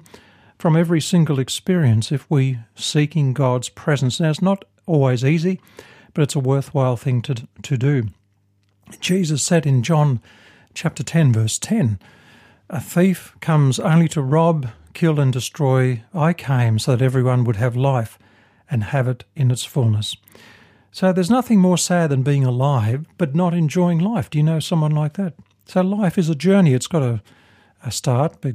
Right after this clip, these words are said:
you know, a beginning, a middle, and an end. And we need to have something to reach for in life, to have a vision or a goal. So there it is.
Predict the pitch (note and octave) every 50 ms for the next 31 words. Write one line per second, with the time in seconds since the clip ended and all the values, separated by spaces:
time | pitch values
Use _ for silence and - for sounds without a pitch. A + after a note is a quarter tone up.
0 | A#2 G#3+ F#3+ E3 C3+ A#2+ E3+ G#3 G3 C3 A2 B2+ A2 B2+ A#2+ A2 A#2 C#3+ F3+ G#3+
1 | G#3+ D3+ A#2+ A2+ A2+ A#2 B2 B2 C#3 D3+ D#3 - _ - D3 B2+ C#3 C3+ C#3+ D#3+
2 | E3+ C#3+ B2 A2+ G2+ - - - - _ _ _ _ _ _ _ F3 C#3+ C#3+ C#3
3 | C3+ D3 F3 G3+ - G3 C#3 C#3 F3 D#3+ - - F3 D#3+ F3 - D#3+ C#3 C#3 C#3+
4 | C3 - - - - D#3+ D3 C#3 C#3+ D#3 D#3 D3+ - - - - G3+ G3 E3+ B2+
5 | A#2 A#2 A#2+ B2 C3 B2+ A#2+ - - E3 C3 D#3+ D#3+ D3+ C3 B2+ D3 E3 E3+ F3
6 | D3 B2 A2+ G#2 - - - - _ _ _ _ - D3 C#3 C3+ C3 B2 A#2+ D3
7 | D#3 F3 E3+ C#3+ A#2+ G2+ _ _ _ _ - - - - - - _ _ _ _
8 | - - - F#3 E3+ G3+ A#3 B3 G#3+ D#3+ F#3 B3 B3+ D3+ G#2+ - -